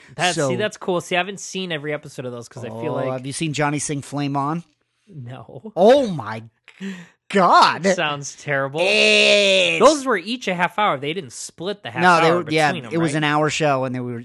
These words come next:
Speaker 2: a half an hour. It
Speaker 1: Of
Speaker 2: was
Speaker 1: each.
Speaker 2: like, um, it was like
Speaker 1: Fantastic.
Speaker 2: Batman Superman Adventures,
Speaker 1: Right.
Speaker 2: or when I was a kid, it was Spider-Man and His Amazing Friends, Incredible Hulk. 'Cause Incredible Hulk was a half an hour show, and Spider-Man and His Amazing Friends was a
Speaker 1: Incredible
Speaker 2: half an hour
Speaker 1: Hulk,
Speaker 2: show.
Speaker 1: the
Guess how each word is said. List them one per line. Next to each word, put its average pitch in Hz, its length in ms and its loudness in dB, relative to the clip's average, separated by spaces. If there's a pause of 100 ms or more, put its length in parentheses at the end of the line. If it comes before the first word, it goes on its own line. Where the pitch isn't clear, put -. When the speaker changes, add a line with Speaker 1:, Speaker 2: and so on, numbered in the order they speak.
Speaker 2:
a 127 60 -12
half 127 260 -4
an 131 80 -6
hour. 127 240 -2
It 123 60 -6
Speaker 1:
Of 131 60 -4
Speaker 2:
was 143 180 -2
Speaker 1:
each. 143 40 -10
Speaker 2:
like, 135 400 -4
um, 135 400 -4
it 156 80 -4
was 160 160 0
like 160 100 2
Speaker 1:
Fantastic. 151 140 2
Speaker 2:
Batman 151 240 0
Superman 147 440 -2
Adventures, 143 320 -2
Speaker 1:
Right. 135 280 2
Speaker 2:
or 131 220 -2 (260)
when 156 140 -2
I 170 80 2
was 180 140 0
a 151 40 -8
kid, 156 140 -2
it 147 40 0
was 135 120 -4
Spider-Man 143 380 -2
and 139 80 -4
His 123 80 -10
Amazing 131 260 -6
Friends, 135 280 -8
Incredible 117 340 -8
Hulk. 113 360 -12 (1500)
'Cause 135 160 -8
Incredible 127 320 -4
Hulk 131 180 -6
was 123 120 -10
a 127 40 -8
half 127 160 -8
an 120 60 -12
hour 117 180 -8
show, 120 260 -8
and 120 80 -10
Spider-Man 120 340 -10
and 117 80 -10
His 107 60 -16
Amazing 110 240 -12
Friends 143 220 -10
was 107 80 -16
a - 20 -16
Speaker 1:
Incredible 151 300 -4
Speaker 2:
half 147 240 0
an - 60 -8
hour 139 60 0
Speaker 1:
Hulk, 123 180 -4
Speaker 2:
show. - 0 -
Speaker 1:
the 113 60 -12